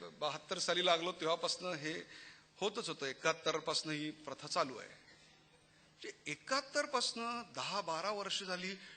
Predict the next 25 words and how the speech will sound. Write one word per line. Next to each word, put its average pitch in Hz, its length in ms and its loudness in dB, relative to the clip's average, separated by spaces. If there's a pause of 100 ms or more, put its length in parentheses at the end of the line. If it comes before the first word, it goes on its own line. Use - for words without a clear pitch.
हे 240 120 0
लोक 247 180 0
हेच 170 300 4
काम 294 220 2
करतायत. 277 340 -2 (200)
बरं, 202 120 0
का 226 240 10
करतायत 262 320 2
कोणालाच 262 360 2
माहिती 240 240 0
नाही. 220 120 -2
चेअरमनला 233 440 2
विचारलं, 226 260 -4
"तुझ्याकडे 220 300 0
रिपोर्ट 220 300 2
येतो, 226 160 -2
तू 202 140 -8
काय 240 200 10
करतो?" 214 260 -2
तो 196 120 -6
म्हणला, 170 180 -4
"मला 131 220 -6
काय 262 160 2
माहिती 277 280 0
नाही, 247 120 0